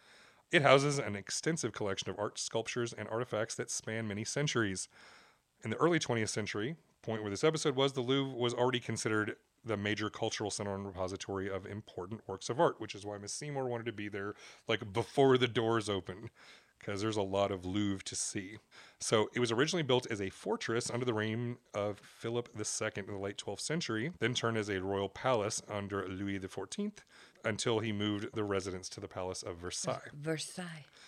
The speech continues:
Speaker 1: in the late seventeenth century. Uh, the museum officially opened to the public during the French Revolution in seventeen ninety-three,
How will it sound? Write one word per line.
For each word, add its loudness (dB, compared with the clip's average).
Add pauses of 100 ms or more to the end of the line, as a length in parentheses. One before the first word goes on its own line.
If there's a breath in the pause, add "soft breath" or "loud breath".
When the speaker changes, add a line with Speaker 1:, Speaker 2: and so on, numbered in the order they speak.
(140 loud breath)
Speaker 1:
in -4
the -2
late -6
seventeenth -4
century. -10 (440 loud breath)
Uh, 10
the 6
museum 6
officially 4
opened 2
to -2
the 0
public 2
during 6
the 2
French 0
Revolution 4
in -4
seventeen 0
ninety-three, 0